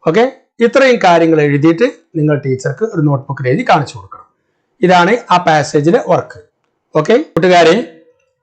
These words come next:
ഇന്ന് നമ്മൾ പാർക്കുമായി ബന്ധപ്പെട്ട കാര്യം തന്നെയാണ് പേജ് നമ്പർ ഇലവൻ, പതിനൊന്നാമത്തെ പേജിലെ വർക്കാണെന്ന് വായിക്കുകയും അതിൻ്റെ ആശയം പറയുകയും ബ്രൂണോ എന്തൊക്കെയാണ്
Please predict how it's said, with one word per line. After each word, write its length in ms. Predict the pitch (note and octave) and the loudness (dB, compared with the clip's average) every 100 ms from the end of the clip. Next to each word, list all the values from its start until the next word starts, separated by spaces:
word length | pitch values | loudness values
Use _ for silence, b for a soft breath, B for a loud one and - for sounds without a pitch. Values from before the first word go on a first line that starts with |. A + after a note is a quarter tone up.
| - F3+ | -2 0
ഇന്ന് 140 | G#3+ F#3+ | 2 2
നമ്മൾ 180 | E3+ D#3 G#2+ - _ _ _ _ _ _ _ - | 2 0 -2 -10 _ _ _ _ _ _ _ 0
പാർക്കുമായി 680 | D#3+ F3 - G3 F3+ E3 E3+ - - | 2 2 0 0 4 4 2 -2 -2
ബന്ധപ്പെട്ട 400 | D3+ D3+ D#3 D#3+ | 0 0 0 -2
കാര്യം 360 | D#3+ D#3 D3+ D3+ | 0 0 0 0
തന്നെയാണ് 420 | D3 C3+ C3 D3 A#3 - _ _ _ _ _ - | 0 0 0 -2 -4 -10 _ _ _ _ _ 0
പേജ് 220 | D#3 D#3+ | 2 2
നമ്പർ 220 | D#3 D#3 - - _ C#3+ | 0 0 -4 -12 _ 0
ഇലവൻ, 260 | D#3 D#3 - - _ _ _ | 2 0 -2 -14 _ _ _
പതിനൊന്നാമത്തെ 600 | C#3 D3 D3+ D#3+ D#3+ E3 D#3 | -4 0 2 2 2 -2 -2
പേജിലെ 340 | C#3+ C#3 C#3+ D#3+ - | 0 0 0 0 -2
വർക്കാണെന്ന് 520 | C3 - C#3+ C#3 C#3 C3 | -6 -4 -4 -2 -2 0
വായിക്കുകയും 520 | B2 B2 - C3+ E3 A3+ _ _ _ _ _ | 0 -2 -4 -2 -2 -2 _ _ _ _ _
അതിൻ്റെ 220 | C3+ C#3+ | -2 0
ആശയം 440 | C3+ C3+ - D#3 D3+ | 2 0 0 0 0
പറയുകയും 460 | C#3 C3 B2+ C3+ A3+ - _ _ _ _ _ - | 0 -2 -2 -2 -2 -6 _ _ _ _ _ -6
ബ്രൂണോ 500 | C#3 D#3 E3 F3+ D#3 - - - | 0 2 4 4 0 -2 -14 -4
എന്തൊക്കെയാണ് 600 | C#3+ E3 F#3 F3+ D#3 D3+ | -2 0 0 0 0 -2